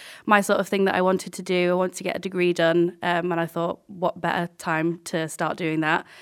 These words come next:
So it's called Global Development. We're based in the politics department. So I've, I've always been interested in global issues,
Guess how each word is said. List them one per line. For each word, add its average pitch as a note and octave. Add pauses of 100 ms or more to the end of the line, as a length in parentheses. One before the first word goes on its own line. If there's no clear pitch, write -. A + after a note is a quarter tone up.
(420)
So -
it's F3
called F#3+
Global F3+
Development. B3
We're A3
based G3+
in F#3+
the F#3
politics G3+
department. G3
So G3
I've, F#3
I've G3
always G#3
been F#3+
interested F#3
in F3+ (440)
global G#3+
issues, G3